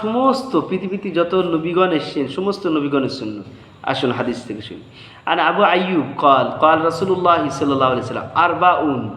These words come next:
মিন সুনানিল মুরসালিন আল হায়া ওয়াত তাওয়াতুর ওয়াস সিওয়াক ওয়ান নিকাহ।" হযরতে আবু আইয়ুব আনসারী রাদিয়াল্লাহু তাআলা আনহু বর্ণনা করছেন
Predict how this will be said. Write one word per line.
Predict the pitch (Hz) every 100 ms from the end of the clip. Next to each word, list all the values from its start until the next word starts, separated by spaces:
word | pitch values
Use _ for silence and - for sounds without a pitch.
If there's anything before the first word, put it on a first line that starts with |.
| - - - -
মিন | 139 139
সুনানিল | - 156 160 139
মুরসালিন | 131 139 - 139 123 113 101 - - -
আল | 131 131
হায়া | - 139 139 131 107 107 - -
ওয়াত | 135 135 -
তাওয়াতুর | 135 135 131 - 123 113 - -
ওয়াস | 123 -
সিওয়াক | 139 131 135 131 135
ওয়ান | - 127 117
নিকাহ।" | 107 - 104 - - - - - - -
হযরতে | 170 196 202 208 208 - -
আবু | 156 170
আইয়ুব | 156 151 170
আনসারী | 147 139 147 170
রাদিয়াল্লাহু | 156 131 135 127 139 139
তাআলা | 139 131
আনহু | 139
বর্ণনা | 135 120 113
করছেন | 113 139 - 110